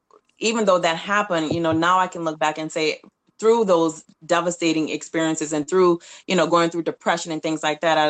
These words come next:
I, I learned a lot about myself and wh-, what areas were weak and which areas were strong. Um, but then my business was birthed. Um, I started doing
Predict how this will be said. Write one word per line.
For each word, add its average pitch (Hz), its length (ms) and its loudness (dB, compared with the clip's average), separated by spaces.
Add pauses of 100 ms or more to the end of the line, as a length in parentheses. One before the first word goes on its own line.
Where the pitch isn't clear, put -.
(140)
I, 156 160 0
I 151 40 2
learned 190 380 2
a 185 60 0
lot 160 240 2
about 160 320 0
myself 151 420 -4
and 147 140 -6
wh-, 156 340 -4
what 170 220 -2
areas 156 340 0
were 151 140 -6
weak 185 300 -2
and 156 120 -4
which 165 240 -4
areas 151 440 0
were 143 100 -10
strong. 160 560 0 (580)
Um, 180 160 0
but 190 120 0
then 220 120 2
my 202 140 2
business 185 400 -2
was 170 320 0
birthed. 147 320 2 (240)
Um, 156 340 2
I 165 100 -2
started 185 480 0
doing 175 500 -2